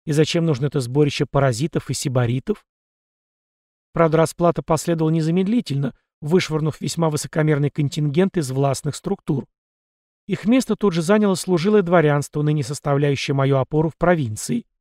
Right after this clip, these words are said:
Хватало конфликтов и неприличных скандалов, когда паразитов выкорчёвывали из тёплых кресел. Ведь кроме прямых выплат из казны на содержание собраний,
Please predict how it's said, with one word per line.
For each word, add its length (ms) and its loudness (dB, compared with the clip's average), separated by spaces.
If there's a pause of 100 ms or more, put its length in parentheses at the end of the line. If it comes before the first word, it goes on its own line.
(720)
Хватало 540 4
конфликтов 680 -2
и 40 0
неприличных 600 -2
скандалов, 600 0 (400)
когда 260 2
паразитов 580 0
выкорчёвывали 680 -2
из 100 -8
тёплых 400 -2
кресел. 480 -2 (680)
Ведь 180 0
кроме 280 2
прямых 400 0
выплат 360 0
из 120 -2
казны 360 0
на 80 0
содержание 580 0
собраний, 580 0